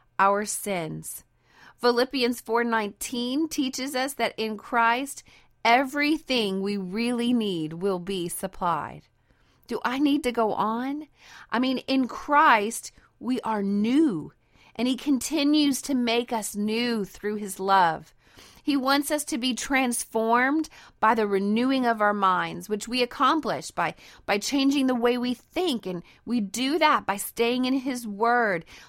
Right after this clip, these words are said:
by filling our empty thoughts with his word. Christian music is a great way to do this.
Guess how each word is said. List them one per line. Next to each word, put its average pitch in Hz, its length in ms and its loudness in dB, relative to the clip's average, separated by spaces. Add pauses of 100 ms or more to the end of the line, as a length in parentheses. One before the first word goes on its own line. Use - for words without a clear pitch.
by 202 260 2
filling 277 500 0
our 240 200 4
empty 269 380 0
thoughts - 400 4
with 202 160 -2
his 196 240 -4
word. 185 240 0
Christian 262 420 -4
music 240 360 -4
is - 160 -4
a 233 80 -2
great 233 560 -2
way 220 180 -2
to 208 100 -2
do 190 300 -6
this. 165 400 -8